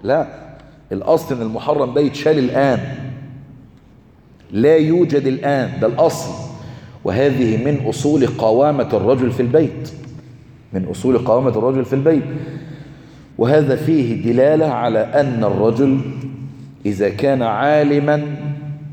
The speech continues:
بالشرع، إذا كان الزوج عالما بالشرع فيعرف ما المحرم الذي في البيت وما هو غير المحرم الذي في البيت. لكن لو الرجل جاهل ومراته جاهلة والعيال جاهلة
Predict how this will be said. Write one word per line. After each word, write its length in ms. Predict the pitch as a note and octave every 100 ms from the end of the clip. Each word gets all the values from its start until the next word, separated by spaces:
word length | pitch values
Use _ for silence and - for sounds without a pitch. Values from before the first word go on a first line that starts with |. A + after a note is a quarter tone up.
| - - -
بالشرع، 640 | F#2 - A#2 A#2 B2 B2 G2
إذا 180 | F#2
كان 240 | F#2 A#2+ A#2
الزوج 440 | G#2 A2+ A2 G2
عالما 520 | G#2 A#2+ B2+ A#2+ G#2
بالشرع 420 | - B2 A2+ A#2+ A#2 - - - - - -
فيعرف 680 | - A#2 D#3 C3 A#2 - A2
ما 80 |
المحرم 840 | G#2+ G#2 A2+ - C#3+ B2+ A2 G#2 A2+
الذي 200 | A2 G#2+
في 120 | G2+
البيت 440 | F#2+ A2+ C3 - - - - - - - - - - - - - F#2+
وما 240 | G#2 B2+
هو 240 | B2+ C3
غير 300 | A2+ B2 C3
المحرم 640 | A#2 G#2 F#2+ C3+ B2+ G2+ A2
الذي 180 | B2
في 60 | A#2+
البيت. 400 | A#2+ D#3 C3+ A#2+
لكن 300 | B2 B2 B2
لو 140 | B2
الرجل 340 | A#2+ C3 A2+ G#2
جاهل 280 | A2 G#2 G2+ - - - - - - -
ومراته 340 | G2 A2 A#2+ G2+
جاهلة 380 | A2 G2+ G2 G2 - - - - -
والعيال 420 | G#2 G#2 A2+ B2 G#2+
جاهلة 380 | A#2 G#2 G2+